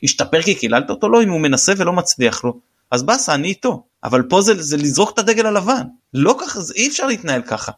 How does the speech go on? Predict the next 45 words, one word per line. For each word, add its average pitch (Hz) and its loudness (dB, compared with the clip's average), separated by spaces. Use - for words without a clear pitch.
ואני 151 -2
אגיד 180 -4
לך - -2
יותר 233 2
מזה, 240 -4
זה 151 0
יותר 202 0
גרוע 202 2
מה 202 2
שעשה 190 0
עם 208 0
קרמר, 196 -2
כי - -8
קרמר, 165 -2
הפער 180 0
היה 170 2
בת-, 139 -4
תרבותי. 127 -4
בתרבות 165 -2
שמנה 233 0
הוא 220 0
בא, 233 2
פאק, 240 -2
זה - 0
לא 220 6
מופנה 226 0
אל 165 0
השופט, 151 0
כאילו, 139 2
"פאק 147 -2
יו", 190 0
זה 127 -2
חלק 190 0
מהדיבור, 143 -2
זה, 104 -2
זה, 117 2
זה... 113 -2
לא 139 2
יודע, 180 0
כאילו, 160 -2
אה, 123 0
אני 123 0
לא 143 4
רוצה 160 2
ל-, 160 -2